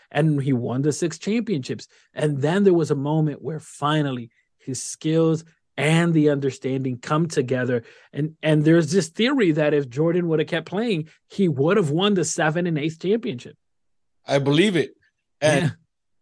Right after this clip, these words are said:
Speaker 2: and Jordan, you know, and this guy, you know, you know, rain or shine, he still went to practice. You
Speaker 1: Yep.
Speaker 2: know, it didn't come easy.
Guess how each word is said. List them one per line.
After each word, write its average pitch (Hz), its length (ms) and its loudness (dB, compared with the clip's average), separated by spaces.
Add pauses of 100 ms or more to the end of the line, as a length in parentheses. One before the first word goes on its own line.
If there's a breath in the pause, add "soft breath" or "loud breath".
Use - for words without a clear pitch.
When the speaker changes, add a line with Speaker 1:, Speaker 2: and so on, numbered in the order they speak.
(120)
Speaker 2:
and 135 160 -4
Jordan, 190 560 2
you 190 100 -2
know, 185 400 2
and 143 180 0
this 170 220 2
guy, 196 580 0 (520)
you 156 100 -8
know, 151 400 0 (760)
you 170 140 -2
know, 190 300 6
rain 175 400 4
or 151 100 2
shine, 180 500 -2
he 208 220 -4
still 190 340 4
went 156 180 4
to 160 100 -4
practice. 160 720 -4 (380)
You 147 80 -2
Speaker 1:
Yep. 220 100 0
Speaker 2:
know, 147 160 -8
it 165 160 -6
didn't 202 280 2
come 165 260 2
easy. 143 480 -2